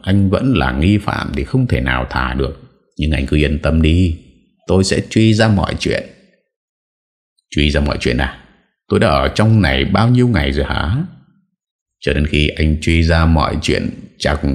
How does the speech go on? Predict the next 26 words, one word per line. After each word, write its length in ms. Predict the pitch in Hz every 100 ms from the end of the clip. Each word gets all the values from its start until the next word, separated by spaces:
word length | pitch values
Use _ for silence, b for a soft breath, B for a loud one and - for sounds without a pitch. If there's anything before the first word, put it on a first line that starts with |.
| 65 -
tôi 160 | 69
đã 140 | 67 69
gục 160 | 69 -
chết 160 | - 76
từ 100 | 67
lâu 180 | 65 62
rồi. 220 | 65 - - _ _ _ _ _ _ _ _ _ _ _ _ _ _ _ _ _
Không 320 | - 65 67
còn 300 | 67 65 65
bao 220 | 69 69 69
lâu 240 | 73 73
nữa 240 | 78 80
đâu, 580 | - 82 85 98 90 67 69
hãy 340 | 71 - 98 -
tin 220 | 71 71
tôi 100 | 76
đi 140 | 76
nào. 280 | 67 65 - - _ _ _ _ _ _
Tín 160 | 69 73
nhân 200 | 71 73
giọng. 180 | - - - _ _ _ _ _ _ _ _ _ _
Dũng 320 | - 87 101
không 180 | 92 80
nói 120 | 71
gì, 180 | 78 71 - - -
lủi 300 | - 73 65